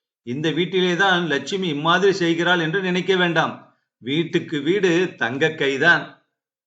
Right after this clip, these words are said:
வீட்டுக்கு வீடு கைராசிதான், வீட்டுக்கு வீடு ராசாதான்.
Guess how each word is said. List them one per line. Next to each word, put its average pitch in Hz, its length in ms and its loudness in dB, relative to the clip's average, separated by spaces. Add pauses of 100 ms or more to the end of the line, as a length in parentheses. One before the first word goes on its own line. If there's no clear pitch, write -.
(220)
வீட்டுக்கு 165 500 -2
வீடு 165 540 2
கைராசிதான், 139 800 0 (340)
வீட்டுக்கு 151 520 -4
வீடு 165 460 2
ராசாதான். 123 880 -4